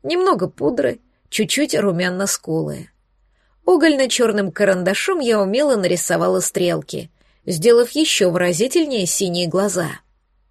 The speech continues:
Подкрасила тушью ресницы. Темные длинные волосы расчесала до блеска и оставила распущенными, лишь подколов на висках заколками.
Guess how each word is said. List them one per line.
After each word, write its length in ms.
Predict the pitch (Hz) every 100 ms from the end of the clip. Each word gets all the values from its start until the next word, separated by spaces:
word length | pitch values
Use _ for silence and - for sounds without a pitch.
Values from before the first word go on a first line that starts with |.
| _ _ _ _ -
Подкрасила 760 | 202 - 175 180 294 370 320
тушью 420 | - 196 - 190
ресницы. 720 | 180 180 180 156 - - - - _ _ _ _ _ _ _
Темные 440 | - 262 240 214 190
длинные 400 | 175 185 180 185
волосы 580 | 233 339 202 - 143 143 _ - _
расчесала 640 | - 247 - 302 392 392 285
до 160 | 226
блеска 560 | 175 180 - - - 226 _ _ _
и 100 | -
оставила 500 | 196 - 349 370 359
распущенными, 840 | 339 330 - 240 - 208 202 190 - -
лишь 240 | 190 -
подколов 520 | 180 - 175 196 294
на 80 | 254
висках 400 | 196 - 180 165
заколками. 840 | 165 196 180 160 - 143 123 82